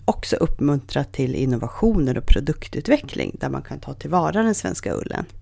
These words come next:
Du som lyssnar kan vara fårägare, hantverkare på hobby- eller proffsbasis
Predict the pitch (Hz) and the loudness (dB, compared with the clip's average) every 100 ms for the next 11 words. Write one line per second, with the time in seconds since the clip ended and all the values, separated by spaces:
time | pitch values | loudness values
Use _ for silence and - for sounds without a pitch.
0 | - - - - - - - - - - | -20 -20 -20 -20 -18 -16 -16 -18 -20 -20
1 | - - 311 311 311 285 269 - 233 233 | -20 2 4 8 8 8 6 6 6 6
2 | 233 220 214 190 - 185 208 190 180 175 | 4 4 6 6 2 2 4 6 4 2
3 | 185 180 185 - - - 196 175 - 165 | 2 2 0 -4 -8 2 4 4 2 0
4 | 165 175 170 170 175 180 160 160 170 170 | 2 2 0 2 2 2 4 4 4 8
5 | - 170 - - 135 - 190 277 - | 6 6 0 -2 -2 0 2 2 -2